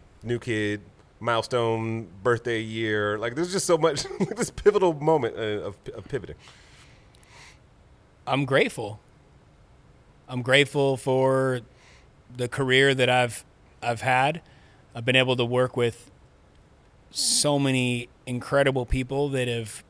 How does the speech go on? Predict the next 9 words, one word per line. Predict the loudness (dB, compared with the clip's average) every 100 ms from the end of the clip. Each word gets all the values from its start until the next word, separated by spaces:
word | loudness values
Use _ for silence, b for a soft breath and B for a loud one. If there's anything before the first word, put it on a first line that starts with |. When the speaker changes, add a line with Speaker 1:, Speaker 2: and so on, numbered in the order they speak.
| _ -10
Speaker 2:
given | 0 4 4
me | 6
opportunities, | 4 4 -2 -2 -2 -2 -2 -4 -6 b b b b b b _
allowed | -4 4 6 6
me | 2
to | 2
show | 2 4 4
up | 2 2
and, | -2 -2 -4